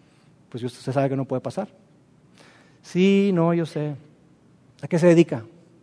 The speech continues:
"No, pues tengo un restaurante." "¿De qué tipo?" "De comida mexicana, así, así." "Ah, ok."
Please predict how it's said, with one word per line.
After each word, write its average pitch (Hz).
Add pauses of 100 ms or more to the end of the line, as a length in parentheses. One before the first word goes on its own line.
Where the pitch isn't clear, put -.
(480)
"No, 165
pues 175
tengo 175
un 185
restaurante." 156 (160)
"¿De 139
qué 165
tipo?" 143 (720)
"De 143
comida 160
mexicana, 160
así, 151
así." 139
"Ah, 131
ok." 127